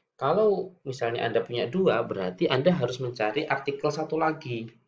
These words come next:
yang, yang, yang berkaitan dengan smoking, frekuensi, dan obesity, begitu. Baik ya, eh, saya yakin Anda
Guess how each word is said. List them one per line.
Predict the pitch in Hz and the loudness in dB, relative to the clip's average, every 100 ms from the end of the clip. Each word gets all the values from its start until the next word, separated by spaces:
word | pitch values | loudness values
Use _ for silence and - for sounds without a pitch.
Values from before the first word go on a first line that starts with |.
| _ _ _ _ _ _ _ _ _ _ _ _ - | _ _ _ _ _ _ _ _ _ _ _ _ -4
yang, | 120 143 135 - | -2 0 -2 -4
yang, | 120 120 - | -4 -4 -4
yang | 113 110 | -4 -2
berkaitan | 110 113 113 156 | 0 0 0 0
dengan | 131 123 | 0 -2
smoking, | 123 107 - 135 143 | -2 -4 -2 -2 0
frekuensi, | 123 113 113 110 127 143 | -2 0 0 0 -2 -2
dan | 117 - | 0 -2
obesity, | 104 95 - 92 - 95 71 - | -4 -6 -8 -12 -12 -12 -12 -16
begitu. | _ - - 98 78 - _ _ _ _ _ _ _ _ _ | _ -16 -8 -6 -8 -14 _ _ _ _ _ _ _ _ _
Baik | 127 131 | 2 4
ya, | 139 170 180 - - | 6 4 2 -4 4
eh, | 135 135 135 135 135 135 131 127 120 120 123 - - - - - - | 6 8 10 8 6 6 6 6 4 0 -4 -14 -16 -16 -18 -20 0
saya | 131 127 123 | 4 6 4
yakin | 123 175 175 165 113 | 4 2 2 0 -2
Anda | 117 139 147 143 | 2 2 2 -2